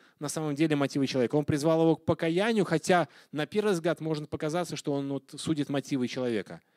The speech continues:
И, э, ну, можно так и сказать, что судит, с одной стороны. Но что он вначале сказал?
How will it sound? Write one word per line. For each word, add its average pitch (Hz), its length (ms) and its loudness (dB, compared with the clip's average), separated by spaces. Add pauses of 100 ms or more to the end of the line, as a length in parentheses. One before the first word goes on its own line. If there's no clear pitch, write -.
(400)
И, 135 400 -2
э, 123 200 -6
ну, 151 300 -4
можно 127 240 -2
так 135 120 -8
и 143 40 -6
сказать, 156 280 -2
что - 140 -8
судит, 170 380 -6 (240)
с - 100 -12
одной 107 180 -6
стороны. 95 380 -10 (340)
Но 170 560 2 (1400)
что - 200 -2
он 185 100 0
вначале 170 340 0
сказал? 95 460 -10